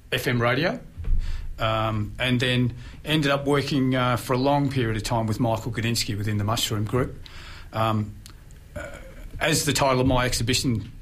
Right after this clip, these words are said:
uh, mentions, uh, I couldn't say that was a real job. It was beats working in the music industry, but I loved it and, uh, continue to. But I found the music industry just, um,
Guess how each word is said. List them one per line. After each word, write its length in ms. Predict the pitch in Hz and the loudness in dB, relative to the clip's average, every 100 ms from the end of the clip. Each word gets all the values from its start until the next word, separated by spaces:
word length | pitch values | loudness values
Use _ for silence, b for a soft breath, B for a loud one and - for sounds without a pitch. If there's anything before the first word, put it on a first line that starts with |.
| - | -8
uh, 220 | 117 110 - - - | -4 -4 -8 -14 -12
mentions, 500 | 143 131 139 165 - - | -4 -2 0 0 -2 -4
uh, 260 | 131 120 120 | -2 -2 0
I 60 | 131 | -2
couldn't 280 | - 143 131 | 0 0 2
say 200 | 123 120 | 2 2
that 140 | 120 | 0
was 260 | 127 107 - B B B B | -2 -4 -8 B B B B
a 60 | 127 | 2
real 200 | 139 135 | 4 4
job. 260 | 139 175 | 4 2
It 120 | 143 | 0
was 180 | - 123 | -2 -2
beats 800 | - - - - 120 110 135 - | -4 -14 -14 -6 -2 2 2 4
working 540 | 135 131 143 123 - - | 4 4 4 4 2 -2
in 100 | 120 | 2
the 80 | 117 | 4
music 240 | 127 135 | 2 2
industry, 240 | 135 127 | 2 2
but 120 | 135 131 | 2 4
I 40 | |
loved 300 | 123 139 156 | 4 2 2
it 160 | 196 - | -2 -2
and, 280 | - 123 120 | -2 2 2
uh, 260 | 120 120 120 - | 2 0 -2 -6
continue 420 | - 131 147 143 113 | -2 0 2 2 2
to. 340 | - 110 143 - B B B B B B | 0 -2 -2 -8 B B B B B B
But 120 | 143 | 2
I 40 | 139 | 2
found 240 | 190 160 | 2 2
the 40 | |
music 280 | 147 135 135 | 4 2 2
industry 640 | 143 131 123 139 131 123 - | 2 2 0 0 0 0 -4
just, 360 | 135 - - | -4 -4 -2
um, 360 | 123 117 104 | 0 0 -2